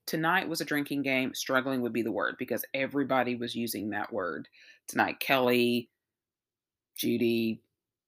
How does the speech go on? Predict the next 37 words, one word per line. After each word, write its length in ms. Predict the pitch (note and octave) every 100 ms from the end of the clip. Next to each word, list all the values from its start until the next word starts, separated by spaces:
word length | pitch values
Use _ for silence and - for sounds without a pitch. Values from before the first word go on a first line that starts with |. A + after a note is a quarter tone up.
| _
Melissa, 520 | A#2 A#2 B2+ - A#2 -
and 160 | B2+
then 140 | A#2+ A2+
later, 400 | A2+ G2 G2+ - _ -
Brittany, 340 | G#2+ E2+ - - _ -
the 60 |
choreographer. 560 | - - - - - - _ _ _ _ _ _ _ _ _ _ _ _ _ - - -
So 260 | F3+ E3
Kelly 320 | D#3+ A3+ A#3+ -
opts 280 | E3+ -
not 380 | C3+ C3+ B2+ -
to 60 | -
call 280 | F#3 D#3 D3+
anybody 440 | D3+ D3+ C#3+ C#3+
into 200 | C3+ -
the 140 | D3
office 340 | B2+ A#2+ B2+ -
tonight 320 | D#3+ A#2 -
'cause 100 | -
she 100 | B2+
doesn't 300 | C3 A#2+ -
want 320 | B2 A2+ A2+ -
anybody 420 | B2+ A#2 B2 A#2
to 80 | A#2
start, 300 | A#2 B2 -
like, 180 | A#2 -
getting 280 | A#2 A#2 A#2
into 180 | A2+ B2+
their 120 | C#3+
head. 340 | C3+ B2 B2
She 120 | -
just 160 | B2+ -
wants 220 | A#2+ -
to 100 | -
end, 180 | - -
kind 160 | A#2
of 60 | A2+